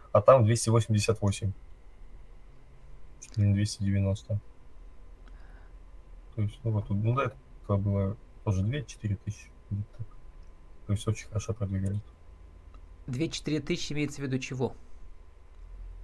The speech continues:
Speaker 1: Ну, охват ВКонтакте группы. То есть
Speaker 2: Мгм.
Speaker 1: сколько смотрят записи в среднем.
Speaker 2: А вот интересно, а конверсия,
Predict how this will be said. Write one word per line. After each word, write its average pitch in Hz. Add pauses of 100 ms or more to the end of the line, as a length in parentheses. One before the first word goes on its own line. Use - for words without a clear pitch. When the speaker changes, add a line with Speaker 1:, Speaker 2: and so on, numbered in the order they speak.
(520)
Speaker 1:
Ну, 127
охват 117 (140)
ВКонтакте 104
группы. 101 (800)
То -
есть 120
Speaker 2:
Мгм. 131 (1040)
Speaker 1:
сколько 113
смотрят 101
записи 95
в -
среднем. 101 (720)
Speaker 2:
А 139
вот 180
интересно, 165
а 131
конверсия, 147